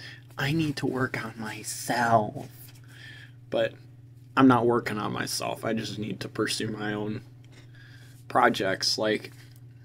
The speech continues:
like the album I said I was working on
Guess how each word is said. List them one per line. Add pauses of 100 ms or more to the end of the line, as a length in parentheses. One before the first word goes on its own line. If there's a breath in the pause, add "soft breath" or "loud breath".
(680)
like
the
album
I
said
I
was
working
on